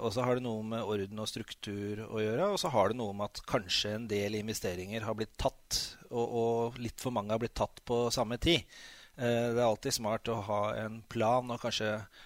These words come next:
fordele det litt utover, da. Men, eh, nå skal ikke jeg påstå at, eh, jeg, jeg tror det går bra, men at, eh, det er viktig å ha kontroll og få kontroll, slik at han er sikker på at det går bra. Og vi skal jo til finale igjen, skal vi ikke? Og da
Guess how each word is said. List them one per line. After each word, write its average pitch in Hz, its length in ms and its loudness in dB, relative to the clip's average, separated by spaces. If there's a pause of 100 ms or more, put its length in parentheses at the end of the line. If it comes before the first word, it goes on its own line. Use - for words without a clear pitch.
fordele 104 400 2
det 110 160 0
litt 107 180 -8
utover, 113 360 -4
da. - 20 -8 (240)
Men, 131 240 2
eh, 127 80 -2
nå 123 100 0
skal 123 200 0
ikke 120 100 6
jeg 117 160 4
påstå 110 500 0
at, - 220 -4
eh, 107 720 -2 (360)
jeg, 123 160 0
jeg 139 300 6
tror 120 240 2
det 120 80 8 (180)
går 117 160 0
bra, 131 240 6
men 127 300 0
at, - 160 -8
eh, 117 320 2
det 113 140 0
er 120 100 0
viktig - 380 -4 (100)
å 117 160 -4 (240)
ha 107 220 2 (100)
kontroll 135 480 0
og 127 80 0
få 107 320 0
kontroll, 139 500 0
slik - 300 -4
at - 160 -6
han 110 160 -2
er - 80 -2
sikker - 320 -4
på 120 80 -2
at 120 160 -4
det 117 80 -4
går 123 160 2
bra. 147 80 6 (640)
Og 113 80 -2
vi 117 80 0
skal 110 160 2
jo 127 80 -2
til 131 80 4
finale 123 320 8
igjen, 170 160 4
skal 160 160 2
vi 151 80 -4
ikke? 202 160 2
Og 196 80 2
da 151 140 6